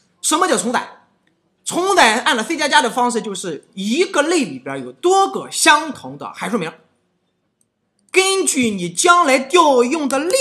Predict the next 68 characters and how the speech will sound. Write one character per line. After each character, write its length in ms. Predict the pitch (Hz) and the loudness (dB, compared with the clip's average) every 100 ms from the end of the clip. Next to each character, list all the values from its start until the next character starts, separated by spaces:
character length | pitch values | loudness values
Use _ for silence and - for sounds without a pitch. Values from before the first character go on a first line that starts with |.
| 523 | 2
型 200 | - 196 | 2 0
不 100 | 170 | -6
一 140 | 175 | -10
样， 160 | 151 - | -12 -14
它 320 | - 233 - - | -6 -6 -6 -6
调 180 | 277 214 | -4 -4
用 100 | 175 | -6
的 60 | |
方 180 | 143 233 | -2 -2
法 80 | 180 | -2
不 80 | 151 | -6
一 40 | |
样。 160 | 147 - | -8 -10
举 80 | 185 | -6
个 60 | |
例 100 | 214 | -2
子， 60 | 214 - _ _ _ _ _ | -2 -4 _ _ _ _ _
如 420 | 254 330 392 403 | 0 2 4 4
果 140 | 262 | 2
这 120 | 208 214 | 2 0
两 180 | 170 | 0
个 100 | 156 | -2
类 160 | 202 185 | -4 -6
是 160 | 170 170 | -8 -6
在 160 | 180 | -6
这 140 | 170 170 | -6 -8
个， 240 | 139 - - | -10 -12 -12
呃， 80 | |
如 120 | 180 277 | -8 -6
果 100 | 208 | -4
这 120 | 220 | -4
两 120 | 180 | -4
个 20 | |
函 120 | 190 180 | -6 -10
数 60 | |
是 80 | 202 | -10
在 100 | 190 | -10
这 100 | 175 | -8
个 40 | |
类 140 | 190 180 | -8 -10
里 40 | |
边， 140 | - - _ _ _ _ - | -16 -20 _ _ _ _ -4
那 140 | 311 | 0
么 100 | 285 | 2
将 300 | 269 349 349 | 4 6 6
来 140 | 311 | 4
你 100 | 294 | 0
通 180 | 226 320 | -4 -6
过 120 | 277 | -4
上， 260 | 277 - 226 | 0 2 0
注 80 | - | -4
意 60 | 180 | -4
看 100 | 247 | 2
了 80 | |
啊， 320 | 214 269 269 - | 2 2 -2 -14
你 100 | 175 | -12
通 160 | 180 226 | -6 -4
过 80 | |
上 240 | 233 247 190 | -2 -2 -2
一 80 | 220 | -6
创 160 | 208 | -8
个 60 | 185 | -8
对 100 | 185 | -8
象， 140 | 185 | -10
比 80 | 151 | -10
如 40 | |
说 80 | - - | -10 -2
S 380 | 240 247 190 | -2 -2 -8